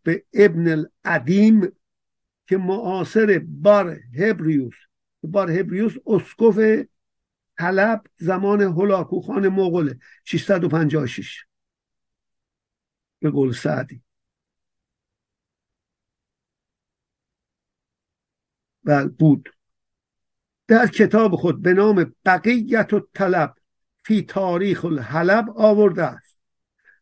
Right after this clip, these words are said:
بالاخره همین روایت را ابن حصول معروف به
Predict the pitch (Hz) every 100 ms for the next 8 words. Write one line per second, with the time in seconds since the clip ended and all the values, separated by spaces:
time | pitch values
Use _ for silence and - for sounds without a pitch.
0 | _ - 220 240 202 185 190 170 139 -
1 | _ _ - 170 233 226 196 170 165 156
2 | 156 131 - 147 - - 226 220 196 135
3 | 151 - 151 120 - _ _ _ - 175
4 | 202 190 180 - 175